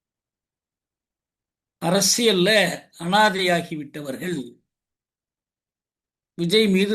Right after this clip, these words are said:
ரொம்ப நம்பிக்கை வச்சிருக்கிறாங்க. டி டி வி தினகரன்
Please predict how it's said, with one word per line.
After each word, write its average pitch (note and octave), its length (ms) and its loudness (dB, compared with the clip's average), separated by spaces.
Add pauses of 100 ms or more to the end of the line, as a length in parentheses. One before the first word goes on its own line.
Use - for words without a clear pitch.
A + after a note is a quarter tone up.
ரொம்ப E3 160 0
நம்பிக்கை D#3 460 -2
வச்சிருக்கிறாங்க. B2+ 580 -8 (680)
டி F#3 100 -2 (140)
டி F#3+ 100 -2
வி E3+ 140 4 (100)
தினகரன் E3+ 440 2